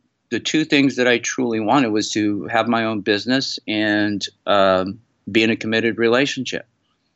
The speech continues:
And it was as a result of that transformational work that happened in,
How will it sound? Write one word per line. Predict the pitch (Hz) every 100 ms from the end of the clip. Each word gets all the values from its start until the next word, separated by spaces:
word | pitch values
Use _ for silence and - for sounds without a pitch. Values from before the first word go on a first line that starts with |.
| _ _ _ _ -
And | 113
it | 113
was | 98
as | 110 90
a | 101
result | 104 90 120 120 120
of |
that | 101 101 101
transformational | 113 110 - 107 107 - 98
work | 95 110 131 127
that | 92
happened | 107 104 104 104 95
in, | 95 95 92